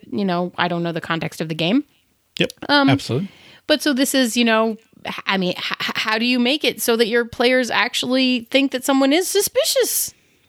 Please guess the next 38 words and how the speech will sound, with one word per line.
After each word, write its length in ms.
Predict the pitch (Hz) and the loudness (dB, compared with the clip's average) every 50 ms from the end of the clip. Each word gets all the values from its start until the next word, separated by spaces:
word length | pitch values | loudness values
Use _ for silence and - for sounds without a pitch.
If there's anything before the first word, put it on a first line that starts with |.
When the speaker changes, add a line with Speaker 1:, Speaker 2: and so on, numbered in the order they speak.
| _ _ - - - - - - - - | _ _ -18 -18 -16 -16 -18 -18 -8 -2
Speaker 2:
Right. 420 | 131 113 101 - - - - - - _ _ _ _ _ _ _ - | 0 0 0 0 -2 -12 -14 -14 -16 _ _ _ _ _ _ _ 0
Yeah. 220 | 165 220 262 190 - _ - - | 2 2 2 2 -2 _ -2 0
I 80 | 165 | 2
mean, 220 | 190 190 170 156 - | 4 4 2 2 2
and, 180 | - 190 208 - | 0 0 0 2
and 200 | 185 214 208 208 | 2 2 4 4
you 80 | 202 180 | 2 2
can 180 | - - 240 | 2 2 2
do 160 | 233 320 330 | 2 2 2
that, 180 | - 117 87 78 | 2 0 -2 0
right? 220 | 107 123 151 156 | 0 0 0 2
The 100 | 147 147 | 2 0
way 160 | 139 127 127 135 | 2 2 2 2
you 160 | 135 - 587 508 | 4 2 2 2
Speaker 1:
Yeah. 60 | 117 | 2
Speaker 2:
act, 300 | 117 123 - - - - | 2 0 0 -2 -6 -6
what 220 | 135 123 135 143 139 | -2 0 0 0 -2
you 80 | 131 | -4
say, 680 | - - - - - 139 127 127 131 131 127 123 123 - - - - - - _ - | -2 0 0 2 2 2 2 2 2 2 0 -2 -2 -4 -8 -20 -20 -20 -14 _ -4
the 80 | 139 | -4
way 180 | 123 113 123 123 | -2 0 2 0
you 140 | 117 120 120 | 2 0 -2
describe 800 | 104 107 104 - - - - - 101 101 107 110 117 123 120 113 | -2 -2 -2 -2 -2 -4 -4 -4 -2 0 2 2 4 2 2 2
a 80 | 120 117 | 0 0
character, 540 | - - 127 120 117 117 - - 120 117 - - | 0 0 0 0 0 -2 -4 -4 -6 -6 -4 -2
all 340 | - 156 165 170 170 156 151 | -2 0 2 2 2 2 2
of 140 | 147 123 113 | 2 0 0
those 260 | 117 113 110 - - | -2 -2 -2 -4 -4
things, 420 | - 113 101 92 98 98 - - | -6 -6 -8 -8 -8 -8 -6 -4
right? 240 | 113 110 113 107 - - - | -2 -2 -2 -4 -6 -6 0
All 200 | 143 165 175 180 | 2 4 4 4
of 100 | 156 139 | 4 4
those 180 | 147 143 127 - | 4 2 2 2
things 340 | - 120 117 113 107 - | 0 0 0 0 0 -2
can, 320 | - - 123 117 113 113 110 | -2 0 0 2 2 2 2
um, 240 | 107 107 107 101 98 | 2 2 2 0 0
help 460 | - - 123 117 - - - 107 - | 0 0 0 0 0 -2 -6 -4 0
build 540 | - 110 104 104 104 104 101 98 101 - | 2 2 2 2 0 -2 -4 -6 -8 -10